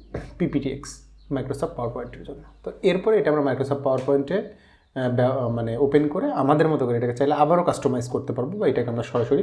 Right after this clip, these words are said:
ব্যবহার করতে পারবো। আচ্ছা, এখন আমরা দেখি যে একটা ভিডিও এডিট কীভাবে করতে পারবো,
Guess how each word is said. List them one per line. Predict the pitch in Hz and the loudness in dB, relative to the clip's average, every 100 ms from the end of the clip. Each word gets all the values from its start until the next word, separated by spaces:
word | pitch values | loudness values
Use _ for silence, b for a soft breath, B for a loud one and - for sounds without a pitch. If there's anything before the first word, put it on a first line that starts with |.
| 117 | 2
ব্যবহার | 120 110 110 113 | 0 0 -2 -6
করতে | 113 113 | -10 -12
পারবো। | - - - - - - - - _ _ _ _ _ _ _ _ _ B B B B - | -14 -20 -20 -20 -20 -18 -18 -20 _ _ _ _ _ _ _ _ _ B B B B -20
আচ্ছা, | - - 147 | -16 -8 -6
এখন | 139 185 | -2 0
আমরা | 180 170 | 2 2
দেখি | 143 143 - - - 127 | 2 2 -2 -4 -4 0
যে | 120 | 0
একটা | 135 123 - B B B B 135 120 | 2 0 -2 B B B B -6 2
ভিডিও | 143 185 156 | 4 4 2
এডিট | 160 - | 0 0
কীভাবে | 143 127 127 127 | 2 4 2 0
করতে | - 110 | -2 0
পারবো, | 110 | 0